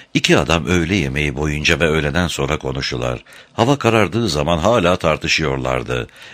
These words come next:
ve masanın üstünde Shannon'ın yeni çizdiği taslaklar duruyordu. Yanında düz beyaz kağıtla renkli keçe uçlu kalemlerden başka bir şey getirmemişti. Gümrüklerde yapılabilecek aramalar için almıştı bu tedbiri.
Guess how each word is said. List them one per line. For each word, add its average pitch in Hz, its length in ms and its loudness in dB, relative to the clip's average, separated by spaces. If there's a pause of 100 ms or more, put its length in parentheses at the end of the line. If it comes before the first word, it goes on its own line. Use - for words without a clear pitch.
ve 135 100 4
masanın 123 460 0
üstünde 85 360 0
Shannon'ın 120 480 2
yeni 104 280 -2
çizdiği 85 440 -2
taslaklar 76 680 0
duruyordu. 62 680 -4 (680)
Yanında 147 480 4
düz 117 240 0
beyaz 82 300 2
kağıtla 76 560 0
renkli 85 460 -2
keçe 101 260 0
uçlu 90 280 -4
kalemlerden 76 680 0
başka 90 300 0
bir 82 80 -2
şey 87 220 0
getirmemişti. 64 880 -6 (540)
Gümrüklerde 131 720 0
yapılabilecek 73 720 0
aramalar 92 440 2
için 87 220 0
almıştı 73 500 -2
bu 67 80 -8
tedbiri. 60 540 -6